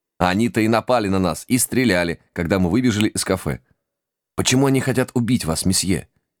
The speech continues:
"Не знаю", отвечал Тарзан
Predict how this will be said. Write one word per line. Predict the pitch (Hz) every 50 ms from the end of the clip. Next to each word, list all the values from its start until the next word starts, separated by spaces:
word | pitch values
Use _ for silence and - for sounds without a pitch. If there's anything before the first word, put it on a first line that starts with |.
| _ _ _ _ _ _ _ _ _ _ _ _ _ _ _ _ _
"Не | - 69 69 73 76
знаю", | 69 71 73 69 69 64 62 - - - - _ _ _ _ _ _ _ -
отвечал | 67 - - 65 62 - - 65
Тарзан | 60 - 67 67 69 64 67 85 98 95 82